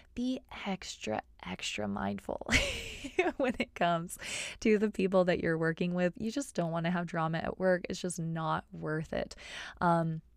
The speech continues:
but you may have sudden ideas and get to incorporate a lot of creativity into your work around that time. With Ketu transiting your fourth house, this can certainly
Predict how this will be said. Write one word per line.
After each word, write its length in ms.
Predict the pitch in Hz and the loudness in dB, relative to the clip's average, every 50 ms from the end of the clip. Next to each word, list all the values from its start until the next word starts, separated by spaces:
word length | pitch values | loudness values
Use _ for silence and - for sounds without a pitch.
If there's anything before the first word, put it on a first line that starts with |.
| _ _ _ - - - - - - - - | _ _ _ -20 -20 -20 -20 -20 -14 -6 2
but 200 | - 202 202 - | 6 6 6 6
you 120 | 190 185 | 4 2
may 140 | 175 175 170 | 2 2 2
have 160 | 165 165 170 | 0 0 -2
sudden 300 | - - 165 160 160 165 | 0 0 0 0 0 0
ideas 420 | 160 156 160 151 160 160 160 156 - | -2 -4 -4 -2 0 0 0 0 0
and 80 | 170 | -2
get 100 | 160 - | -2 -2
to 120 | - - 165 | -2 -2 -4
incorporate 600 | 160 156 - - 165 160 - - 160 165 160 - | -4 -4 -4 -6 -6 -6 -4 -2 0 0 0 0
a 80 | - 170 | 0 -4
lot 240 | 160 165 165 196 254 | -4 -4 -2 -2 -2
of 120 | 240 - | -4 -6
creativity 760 | - - 208 185 175 170 - - - 160 165 156 160 156 160 - | -8 -4 -2 -2 -2 -2 -4 -6 -4 -4 -2 -2 -2 -4 -4 -4
into 280 | - 151 151 - - 160 | -6 -6 -6 -6 -8 -8
your 140 | 156 156 | -8 -6
work 200 | 147 151 151 147 - - | -6 -6 -6 -6 -6 -8
around 280 | 156 147 143 143 143 | -8 -8 -8 -10 -10
that 140 | 143 - - | -10 -12 -12
time. 380 | - - 160 147 151 151 165 - _ _ - - - - - - - - - - | -8 -8 -6 -6 -6 -8 -10 -12 _ _ -14 -12 -10 -10 -10 -10 -10 -10 0 4
With 260 | 285 330 403 - - | 4 4 4 2 -2
Ketu 540 | - - 220 190 190 - - 262 285 330 359 | -4 2 4 4 4 4 2 2 2 2 0
transiting 640 | - - - 190 170 170 175 - 175 175 175 170 | -2 -4 -4 -2 -2 0 0 0 0 0 0 0
your 240 | 165 165 156 160 160 | 0 0 0 -2 -4
fourth 380 | 165 - - - 254 262 262 262 | -4 -6 0 2 4 4 4 2
house, 400 | - - - 254 254 247 247 - - 226 | -2 -4 0 0 0 0 0 -4 -8 -2
this 240 | - 269 302 294 - | 0 0 0 0 -4
can 220 | - - 349 339 | -8 -8 -8 -6
certainly 920 | 330 - - - - - 170 175 - - 190 190 196 196 196 196 202 202 | -6 -8 -8 -6 -4 -2 -2 -2 -2 -2 -2 0 2 2 2 2 0 -2